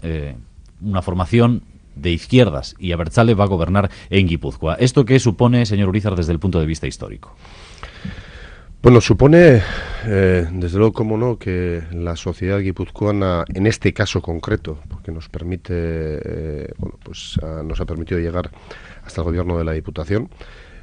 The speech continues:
Speaker 2: eh, bueno, y, y el resto, nosotros también entendemos que un sentimiento parecido está pasando en el resto de los territorios vascos, eh, estaban necesitada de un cambio, eh, y, y ese cambio,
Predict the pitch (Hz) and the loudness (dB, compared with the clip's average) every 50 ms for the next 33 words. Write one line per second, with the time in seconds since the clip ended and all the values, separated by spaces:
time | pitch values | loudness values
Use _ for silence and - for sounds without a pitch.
0 | - - - - 85 85 82 82 82 82 82 80 80 80 80 80 80 80 98 98 | -20 -14 -8 -6 -4 -2 -2 0 0 0 0 -2 -2 -2 -2 -2 -4 -4 -4 -4
1 | 92 82 87 85 - - - 95 95 95 92 95 92 92 92 92 87 101 117 123 | -4 -4 -6 -10 -14 -8 -4 -2 -2 0 0 0 2 2 2 2 2 4 4 4
2 | - - - - 104 101 95 87 87 - 90 90 - - 90 92 98 95 90 85 | 2 2 0 0 0 0 0 -2 -4 -6 -6 -8 -8 -6 -4 -4 -2 -4 -4 -4
3 | 98 87 92 95 98 95 92 - - - 90 87 85 85 85 85 85 69 92 95 | -6 -4 -4 -2 -2 -2 -4 -4 -6 -4 -4 -2 -2 -2 -2 -4 -4 -4 -4 -6
4 | 92 - - 95 85 - 87 90 90 - 87 73 87 82 80 76 95 90 85 80 | -6 -6 -6 -6 -4 -4 -4 -4 -4 -4 -6 -6 -6 -6 -6 -4 -4 -4 -4 -6
5 | - 95 80 - - 92 85 87 80 78 78 80 - - 87 85 82 78 - - | -6 -8 -10 -8 -6 -6 -6 -4 -4 -6 -6 -8 -8 -6 -6 -6 -6 -6 -8 -8
6 | 82 85 80 - 90 85 82 80 85 87 - - 95 92 92 - - - - - | -8 -8 -6 -6 -4 -4 -4 -4 -6 -6 -6 -4 -4 -4 -6 -6 -10 -18 -18 -18
7 | - - - - - - 80 80 - - - - - 101 98 104 101 104 101 98 | -18 -18 -18 -12 -8 -4 -4 -4 -4 -6 -8 -6 -2 0 2 2 4 4 4 2
8 | 95 92 - 92 - 92 82 - 98 98 95 95 90 85 85 85 87 - 98 98 | 2 0 0 -4 -6 -4 -2 0 2 2 4 2 2 2 0 -2 -2 0 0 0
9 | 101 98 104 107 110 113 - - - - - - - - 90 95 98 - 92 90 | 2 4 4 4 4 2 2 -2 -8 -20 -20 -16 -6 0 0 2 2 2 0 0
10 | 90 87 87 82 90 87 87 87 90 85 - - 90 - - - 95 92 92 92 | 2 0 0 0 0 0 0 0 0 0 0 -2 -4 -2 -2 0 0 2 2 4
11 | 95 95 98 101 104 98 | 4 4 6 4 4 2